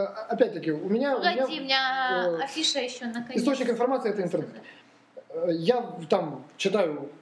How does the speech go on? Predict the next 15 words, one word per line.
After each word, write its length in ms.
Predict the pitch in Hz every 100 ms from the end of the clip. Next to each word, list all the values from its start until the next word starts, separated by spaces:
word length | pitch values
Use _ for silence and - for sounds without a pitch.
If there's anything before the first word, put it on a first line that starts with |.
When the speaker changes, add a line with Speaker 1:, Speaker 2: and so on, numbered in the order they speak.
| -
Speaker 1:
новости, 760 | 233 311 233 226 214 170 151 156
я 160 | 190 202
там 260 | 156 135 - - _
смотрю, 560 | - 180 180 311 302 214
я 160 | 180
там 120 | 185 160
слушаю, 540 | 269 285 - 196 160
да, 180 | 185 175
ну, 120 | 170
то 100 | -
есть, 140 | 151 - - - 226 208 - - -
э, 480 | 196 160 190 175 170 - - _ _ _ _ -
поэтому, 500 | 233 240 233 226 226
э, 520 | 196 190 185 185 185 - - - _ _ _ _ -
ес-, 240 | 226 302